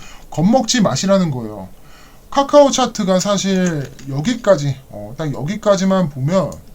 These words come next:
흐름이 굉장히 좋습니다. 왜냐면 자, 삼각 수렴 패턴을 그리면서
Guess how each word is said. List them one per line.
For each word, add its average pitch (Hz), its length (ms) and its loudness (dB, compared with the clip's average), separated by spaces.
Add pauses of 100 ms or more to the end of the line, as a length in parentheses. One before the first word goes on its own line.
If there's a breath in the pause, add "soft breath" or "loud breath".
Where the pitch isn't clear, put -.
(880)
흐름이 220 520 0
굉장히 147 300 0
좋습니다. 123 440 -6
왜냐면 147 440 -4 (340 loud breath)
자, 127 120 -12
삼각 254 380 -2
수렴 240 340 0
패턴을 214 500 -4
그리면서 131 720 -4